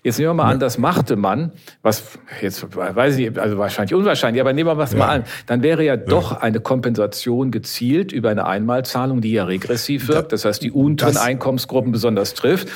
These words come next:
Speaker 1: natürlich ein interessantes
Speaker 2: Interessantes
Speaker 1: Beipaket.
Speaker 2: Instrument, um eine Lohnpreisspirale zu verhindern. Das ist ein
Speaker 1: Und
Speaker 2: wichtiges
Speaker 1: trotzdem, und trotzdem in diesem Jahr die Energiekosten und möglicherweise
Speaker 2: Ja.
Speaker 1: auch noch mal im Jahr zwanzig dreiundzwanzig, man muss da, ob man einen Besserungsschein dranhängt oder irgendwas,
Speaker 2: Ja.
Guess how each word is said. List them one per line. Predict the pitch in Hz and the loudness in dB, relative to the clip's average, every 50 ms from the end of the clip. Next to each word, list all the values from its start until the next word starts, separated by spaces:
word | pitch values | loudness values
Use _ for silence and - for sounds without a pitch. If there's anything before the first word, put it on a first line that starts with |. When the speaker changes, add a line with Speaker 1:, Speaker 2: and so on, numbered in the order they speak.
| - - - | -14 -6 0
Speaker 1:
natürlich | 151 170 - - - 131 127 - - - | 0 0 2 2 2 2 2 2 0 0
ein | 131 131 127 | 0 0 0
interessantes | 127 143 123 - 139 123 - 113 104 107 123 123 | 0 -2 -2 -4 -4 -2 0 0 2 4 4 4
Speaker 2:
Interessantes | 123 - | 4 4
Speaker 1:
Beipaket. | - 104 - 175 170 | 4 2 4 4 2
Speaker 2:
Instrument, | 151 - - - 143 127 135 147 151 135 | 2 0 2 2 2 4 4 4 2 2
um | 139 139 135 | 0 0 2
eine | 131 135 131 | 2 2 4
Lohnpreisspirale | 123 127 131 139 143 127 - - 127 139 127 - - - 127 120 123 123 127 127 113 | 4 4 4 2 2 0 0 0 2 2 0 -2 -4 -4 -2 0 0 0 0 0 -2
zu | - - 127 | -2 -4 -4
verhindern. | 107 - 131 117 135 175 156 123 107 101 - | -2 0 0 2 2 2 2 2 0 0 0
Das | 101 104 101 | -2 -2 -2
ist | - - 104 - | -4 -4 -4 -2
ein | 123 117 107 | 0 0 0
Speaker 1:
Und | 95 | 2
Speaker 2:
wichtiges | 127 160 143 113 - 131 113 | 4 2 2 2 2 2 2
Speaker 1:
trotzdem, | 120 120 135 - - - - - 165 160 185 180 156 | 4 4 4 2 0 -2 -2 0 2 2 2 0 0
und | 139 117 - | -2 -2 -2
trotzdem | - 131 151 151 - - - 156 151 | 0 0 0 0 0 -2 -2 0 0
in | 143 123 | 0 0
diesem | 110 127 147 151 143 151 143 | 0 0 -2 -2 -2 -2 -2
Jahr | 127 120 120 120 | 0 0 0 0
die | 113 117 | 0 0
Energiekosten | - 107 110 107 95 117 123 - - 117 127 127 - - - - | 0 0 0 -2 -2 -4 -4 -4 -2 -2 -2 -2 -2 -4 -2 0
und | - 180 175 135 | 2 2 2 2
möglicherweise | 127 143 185 185 - 156 143 127 117 104 113 139 151 143 160 | 2 0 0 0 0 2 2 2 2 2 2 2 0 0 0
Speaker 2:
Ja. | - - - - - | -2 -4 -8 -12 -4
Speaker 1:
auch | - - 131 160 175 160 | 0 2 4 4 4 2
noch | 170 156 135 | 0 0 0
mal | 139 143 135 135 120 | 0 2 2 2 2
im | 131 123 | 0 0
Jahr | 120 120 117 113 117 | 0 0 0 0 -2
zwanzig | - - 120 110 104 113 107 | -2 -2 -2 0 0 -2 -4
dreiundzwanzig, | - - 110 117 139 135 120 107 - - 107 104 107 107 | -2 -2 0 0 2 0 0 -2 -2 -2 -2 0 0 0
man | 107 110 | 0 0
muss | 127 127 | 0 0
da, | - 113 | 0 0
ob | - - | 0 0
man | 107 107 | 0 -2
einen | 98 92 | -2 -2
Besserungsschein | 113 135 127 - 131 127 117 - - 113 113 117 | -2 -4 -4 -4 -4 -4 -2 -2 -2 0 0 0
dranhängt | 107 104 110 110 110 117 120 | 0 -2 -2 -2 -2 -2 -2
oder | 110 107 104 | -2 -2 -2
irgendwas, | - - 127 131 120 107 - - 101 107 95 | -2 0 0 0 0 -2 0 0 0 0 0
Speaker 2:
Ja. | 90 | -4